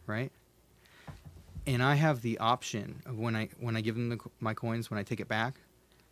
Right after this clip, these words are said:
I don't ha-, I can leave the interest in there, right? I can take that same amount I put in and leave that interest in there and be like, "Here you go. You can have, uh, that's all I've got," right? And it's gonna be very difficult to prove unless you have access to that,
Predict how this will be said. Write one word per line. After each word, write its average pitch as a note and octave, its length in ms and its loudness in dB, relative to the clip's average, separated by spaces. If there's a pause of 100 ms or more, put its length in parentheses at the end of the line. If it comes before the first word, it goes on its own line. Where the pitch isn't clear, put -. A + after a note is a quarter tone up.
(240)
I B2+ 100 -4
don't D3+ 200 2
ha-, C#3+ 140 0
I B2 100 0
can C3 200 2
leave B2+ 160 2
the A2 140 2
interest A2 300 -4
in G#2+ 160 -2
there, - 220 -12 (480)
right? A2 260 2
I B2+ 80 2
can B2 140 0
take C3 300 0
that B2+ 160 2
same B2+ 180 2
amount A#2+ 300 2
I A#2 80 -2
put A2+ 240 -2
in C3+ 320 -2 (640)
and A2 160 -2
leave B2 140 2
that B2 100 6
interest A#2+ 280 -2
in B2 60 -2
there A#2+ 100 0
and A2 60 -2
be G#2+ 60 0
like, G2+ 140 -2
"Here C3+ 140 -2
you A#2 80 0
go. G2 260 -2 (240)
You B2 100 -6
can A2+ 140 -4
have, G#2 400 -2 (800)
uh, A2 260 -2
that's B2+ 180 6
all C3 140 8
I've C3+ 140 8
got," C#3+ 300 10 (100)
right? B2+ 260 4 (260)
And A#2+ 120 2
it's A#2+ 100 0
gonna B2 120 6
be A2 40 8
very A#2+ 180 8
difficult A2+ 260 2
to A#2 60 -4
prove C3 360 6
unless A2+ 240 4
you A2+ 80 4
have G#2+ 100 2
access A2 560 -2
to - 160 -2
that, G2+ 320 0